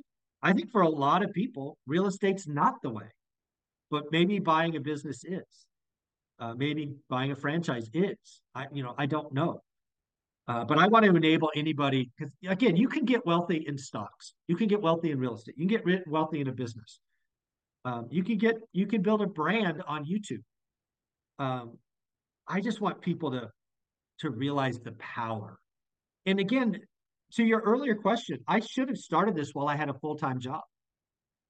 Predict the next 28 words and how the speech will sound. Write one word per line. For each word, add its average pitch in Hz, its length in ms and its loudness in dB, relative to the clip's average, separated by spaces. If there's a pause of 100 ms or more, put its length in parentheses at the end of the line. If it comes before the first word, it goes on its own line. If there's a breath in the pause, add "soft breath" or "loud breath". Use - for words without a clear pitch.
(300)
Now, 160 140 8
I 160 100 6
would 165 180 4
not 165 220 6
have 165 80 0
been 151 100 -2
doing 147 260 -2
three 139 240 -4
videos 123 340 -2
a 113 40 -8
day, 110 340 -6 (640)
but 160 120 0
I 156 100 4
could 220 160 2
have 196 120 0
done 139 360 0 (180)
three 151 200 -2
a 117 60 -2
week, 208 360 -4 (1200)
right? 170 220 -2 (720)
And 147 580 -4 (880)
just, - 460 0 (640)
people 247 300 4
love 151 240 2
the 143 100 -2
come 127 260 -2
up. 92 100 -12 (960)
And, 123 640 -4